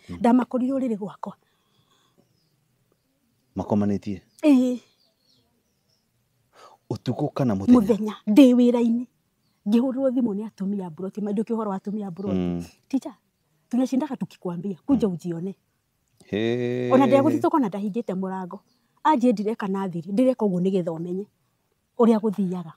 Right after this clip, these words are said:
Speaker 1: Atĩrĩrĩ, ona ti kwĩhitha arehitha.
Speaker 2: Ndarehitha.
Speaker 1: Ũka wone.
Speaker 2: Ũka wone. Imagine. Ta njĩra we imagine, ũkore mũtumia waku,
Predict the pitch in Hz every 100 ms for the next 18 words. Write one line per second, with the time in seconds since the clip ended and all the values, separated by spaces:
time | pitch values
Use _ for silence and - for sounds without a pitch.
0 | _ 95 - 107 110 95 98 104 104 -
1 | - 139 117 104 104 107 101 87 165 185
2 | 226 220 196 - - _ _ _ 117 -
3 | 110 87 87 90 80 240 233 214 185 185
4 | 175 _ _ _ _ _ _ _ _ _
5 | _ 370 415 240 185 226 165 _ _ _
6 | _ _ _ _ _ _ _ - 381 359
7 | 370 370 269 247 233 254 277 262 240 -
8 | 247 247 247 196 -